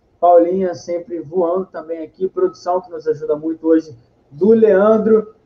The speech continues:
É, todo mundo do chat, <laughs> as brincadeiras, é, são sempre bem-vindas e eu, eu gosto bastante. No, nos bastidores a gente fala muito de vocês, a gente brinca. Vocês estão acabando com a minha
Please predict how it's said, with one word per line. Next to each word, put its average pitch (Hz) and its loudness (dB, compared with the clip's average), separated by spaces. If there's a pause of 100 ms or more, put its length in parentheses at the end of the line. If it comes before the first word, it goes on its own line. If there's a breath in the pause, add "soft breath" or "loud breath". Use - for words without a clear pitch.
(100)
É, 190 -4
todo 247 4
mundo 240 2
do 208 -2
chat, 220 -2 (300)
<laughs> - -10
as 196 0
brincadeiras, 190 0
é, 170 -2 (160)
são 185 -4
sempre 185 -6
bem-vindas 170 -8
e 165 -6
eu, 147 0 (280)
eu 131 -6
gosto 170 2
bastante. 165 -2
No, 160 -12
nos 156 -12
bastidores 214 0
a 214 -4
gente 208 -10
fala 226 2
muito 220 2
de 202 -6
vocês, 202 0 (300)
a 156 -2
gente 190 -6
brinca. 196 -4 (180)
Vocês - -14
estão 208 -6
acabando 220 2
com 208 -2
a 196 0
minha 196 2